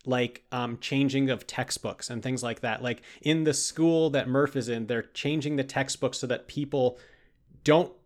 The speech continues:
want to think about going to space anymore 'cause that doesn't matter. All that ma-, we don't have time to waste money or waste energy on that. We have to farm. We have to get as much out of this Earth as we can while we can.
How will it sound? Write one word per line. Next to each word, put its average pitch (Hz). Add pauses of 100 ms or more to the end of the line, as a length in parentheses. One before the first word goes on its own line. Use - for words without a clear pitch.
(180)
want 117
to 160
think 180
about 135
going 143
to 131
space -
anymore 127
'cause 131
that 160 (200)
doesn't 165
matter. 147
All 185
that 202
ma-, 151
we 156
don't 185
have 175
time 165
to 147
waste 131
money 147
or 120
waste 143
energy 139
on 123
that. 117
We 123
have 175 (100)
to 190
farm. 151
We 110
have 156
to 180
get 156
as 143
much 147
out 160
of 151
this 143
Earth 143
as 135
we 135
can 139
while 120
we 110
can. -